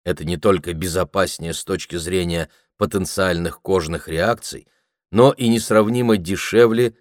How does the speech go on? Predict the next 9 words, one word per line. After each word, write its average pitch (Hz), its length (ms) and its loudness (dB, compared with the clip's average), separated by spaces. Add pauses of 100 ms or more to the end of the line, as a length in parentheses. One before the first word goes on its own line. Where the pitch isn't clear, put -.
(120)
для 101 200 6
организации 98 800 2
массовой 104 760 0
иммунизации 95 880 0
населения, 113 800 -2 (280)
особенно 110 580 2 (200)
в - 60 2
развивающихся 110 1000 4
странах. - 580 -2